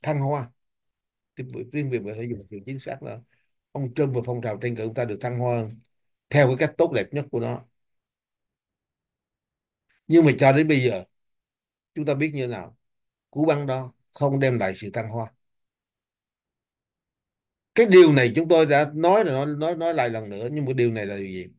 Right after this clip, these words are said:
Từ lâu chúng ta nói với quý vị rằng với Đảng Cộng hòa cực kỳ phân hóa hiện nay, chia nhiều factors, nhiều nhóm nhỏ khác nhau. Việc ông Trump chiếm tới con số hiện nay là khoảng bốn mươi mấy, năm mươi phần trăm,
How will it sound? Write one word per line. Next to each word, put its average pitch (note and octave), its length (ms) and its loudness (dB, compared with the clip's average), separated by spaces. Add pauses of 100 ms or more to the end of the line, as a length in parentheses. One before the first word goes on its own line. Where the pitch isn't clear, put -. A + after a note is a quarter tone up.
(440)
Từ B2+ 200 -2
lâu D3 360 2
chúng D3 120 -4
ta C3+ 140 -2
nói C#3+ 180 -4
với D#3 80 -4
quý B2+ 120 -6
vị F#2+ 120 -6
rằng F#2 120 -14 (360)
với F#3+ 240 2
Đảng A#2 180 0
Cộng A2+ 100 -8
hòa G#2+ 140 -6 (200)
cực C#3 160 -2 (140)
kỳ B2 280 -4
phân C#3 140 -4
hóa C#3 300 -6
hiện A#2 220 -6
nay, A2 180 -8 (920)
chia C3+ 200 2
nhiều A#2 320 -2
factors, C3+ 680 -2
nhiều A2 220 -8
nhóm C3+ 220 -4
nhỏ G#2 300 -8
khác C#3+ 140 -6
nhau. A2 340 -6 (1000)
Việc C#3+ 200 2
ông D#3 180 0
Trump C#3+ 380 4 (100)
chiếm F#3 260 4
tới F3+ 120 0
con C3+ 140 -4
số D#3+ 240 0
hiện B2 180 -2
nay B2 220 -4
là A2 200 -10
khoảng A#2 360 -10 (520)
bốn E3+ 240 2
mươi D3+ 100 2
mấy, C3 280 0
năm C#3 340 -2
mươi C3 180 2
phần F#2+ 160 -14
trăm, A#2+ 320 -4